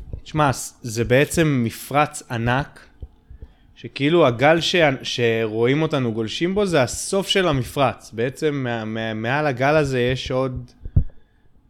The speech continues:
נראה לי איזה שישה גלים, שפשוט רק עם סירה אפשר להגיע. והס-, הסואלים הענקיים האלה שמטיילים מהצפון האטלנטי, אתה יודע שזה גם בדרך כלל הסואלים שרואים את נזרה, שכאילו גולשים בנזרה,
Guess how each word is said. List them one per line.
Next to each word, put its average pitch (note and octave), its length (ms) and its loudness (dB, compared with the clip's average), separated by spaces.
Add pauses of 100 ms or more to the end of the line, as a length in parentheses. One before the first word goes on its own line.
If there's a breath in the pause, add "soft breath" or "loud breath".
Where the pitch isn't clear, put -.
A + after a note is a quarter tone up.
(260)
נראה A2+ 180 -8
לי B2+ 80 -2
איזה A2+ 140 -4
שישה - 500 -2
גלים, C3+ 420 0
שפשוט A#2 680 -12
רק B2+ 240 -6
עם B2 60 -8
סירה A#2 380 -4
אפשר A#2+ 300 -6
להגיע. A2 460 -2 (1080 soft breath)
והס-, A2 1160 -2
הסואלים A#2+ 960 -2
הענקיים C#3 600 0
האלה C#3 220 2
שמטיילים A#2+ 920 -2
מהצפון G#2+ 1800 -2
האטלנטי, D3+ 600 0
אתה A#2 120 -6
יודע B2+ 160 0
שזה G#2+ 280 -6
גם G#2+ 180 -4
בדרך C#3 300 2
כלל C#3 180 0
הסואלים C3+ 400 -2
שרואים B2 380 -2
את C3 140 -6
נזרה, A#2 520 -2
שכאילו A2 460 -12
גולשים A2+ 380 -8
בנזרה, A2+ 500 -4